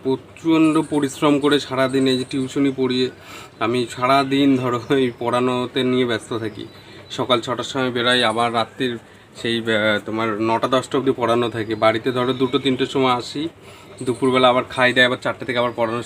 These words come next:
শুরু হয়। তো তোমরা প্লিজ তোমাদের প্রদীপ দাকে একটু সাপোর্ট করো, আর প্লিজ একটু সাবস্ক্রাইব করো, আর একটু দেখো ভিডিওগুলো। তো আমার, আহ, জীবনের গল্প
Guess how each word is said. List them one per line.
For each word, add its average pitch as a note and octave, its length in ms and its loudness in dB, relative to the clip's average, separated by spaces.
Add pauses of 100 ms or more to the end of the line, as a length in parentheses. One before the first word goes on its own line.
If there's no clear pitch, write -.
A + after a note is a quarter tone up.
শুরু B2 220 -4
হয়। G2 160 -4 (480)
তো A2 100 -6 (580)
তোমরা A#2 180 -2 (100)
প্লিজ C3 280 0 (260)
তোমাদের A#2 380 -2
প্রদীপ - 340 -2
দাকে A#2+ 300 0 (680)
একটু B2 200 -8 (320)
সাপোর্ট A2+ 280 -4 (100)
করো, B2 160 -6 (400)
আর A2+ 140 -10
প্লিজ D#3+ 260 0
একটু C3 200 -8
সাবস্ক্রাইব B2+ 400 -2 (100)
করো, C3+ 160 0 (520)
আর G#2+ 140 -2
একটু A#2+ 120 -4 (100)
দেখো A#2+ 280 0
ভিডিওগুলো। B2+ 460 0 (280)
তো - 80 -10 (100)
আমার, A#2+ 280 2
আহ, A#2 80 2 (180)
জীবনের A#2+ 340 -2 (100)
গল্প A2+ 200 0